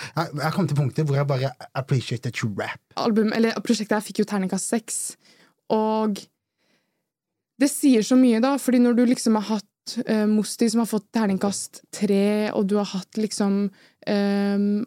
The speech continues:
Speaker 2: andre artister som jeg synes har vært skikkelig bra, som liksom har fått dårlig terningkast, eh, som, som har hatt prosjekter som jeg synes er bedre enn det her, så blir jeg litt sånn, «OK, så er de objektive, eller er de subjektive?»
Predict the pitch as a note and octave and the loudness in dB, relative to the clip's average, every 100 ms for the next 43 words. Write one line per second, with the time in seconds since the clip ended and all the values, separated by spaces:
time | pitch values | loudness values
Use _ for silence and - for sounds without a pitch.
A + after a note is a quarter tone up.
0 | - A#3+ G#3 G3 G3+ - F#3 - G#3+ G#3+ | -2 0 2 0 -2 -6 -8 -4 -2 0
1 | G3+ G#3 - G3+ - G#3 G3+ G3+ G3 - | 0 0 -2 -4 -2 -2 -2 -2 -4 -6
2 | C4 - G3+ F3+ F#3+ A3 A#3+ B3 A#3 G#3 | -8 -4 -2 -2 -2 -2 0 0 0 -4
3 | G3 G#3+ - - - G3+ A#3+ G3 F#3+ F#3+ | -4 -8 -8 -10 -4 0 0 0 -2 -2
4 | A3+ F#3+ F#3 C4 - - - _ _ _ | -4 -2 -4 -4 -6 -12 -16 _ _ _
5 | _ - A3 G#3 G#3 A3+ - G3 G#3+ G#3+ | _ -6 0 0 0 -4 -4 0 2 2
6 | A#3+ A3 B3+ C#4+ D4+ G#3+ G3+ G3 G3 G3 | 2 2 0 -2 -2 -2 -2 0 0 0
7 | G3 F#3 F3+ F#3 F#3+ F#3+ F#3+ F#3+ C4+ E4 | 0 0 -2 -2 -4 -2 -2 -2 -2 -4
8 | _ _ _ _ _ - - D4 A3+ A3+ | _ _ _ _ _ -8 -2 0 0 0
9 | A#3+ A#3 G#3 G3+ - G#3+ - F#3+ F#3 F#3 | 0 0 0 0 -2 -4 0 0 0 -2
10 | A3+ A3+ - _ - G3 F#3 F#3+ - F3+ | -2 -4 -6 _ -6 -2 0 0 0 0
11 | F#3 F3+ - G#3 E4+ E4+ - G3 F#3+ G#3 | 0 0 0 2 2 0 -2 -2 0 -2
12 | - G3 F3+ F#3 - G3 G3+ A#3+ | -2 0 0 -2 0 0 2 -2